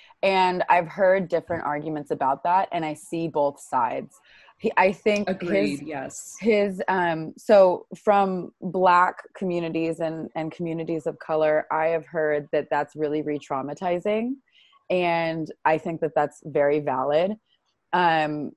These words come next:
Speaker 1: and that <laughs> it's almost appalling that it requires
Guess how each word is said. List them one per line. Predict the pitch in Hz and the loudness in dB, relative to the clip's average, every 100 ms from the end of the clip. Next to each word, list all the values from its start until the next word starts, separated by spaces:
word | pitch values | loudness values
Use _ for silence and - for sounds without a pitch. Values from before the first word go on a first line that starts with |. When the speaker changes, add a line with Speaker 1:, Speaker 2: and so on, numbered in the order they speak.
| - | -2
Speaker 1:
and | 170 165 | -2 2
that | 160 151 151 - - _ _ _ _ _ _ | 4 4 4 0 -8 _ _ _ _ _ _
<laughs> | 220 - - _ _ _ _ _ - | -2 -2 -12 _ _ _ _ _ -2
it's | 202 - - | -2 -2 -6
almost | 185 190 208 208 | -2 0 0 0
appalling | 180 - - 147 147 156 180 190 | -2 -2 -4 0 0 0 -2 -2
that | 180 | 0
it | 160 - | 0 0
requires | 165 - 180 160 160 160 160 165 165 - | -2 -2 0 2 4 4 2 0 -6 -18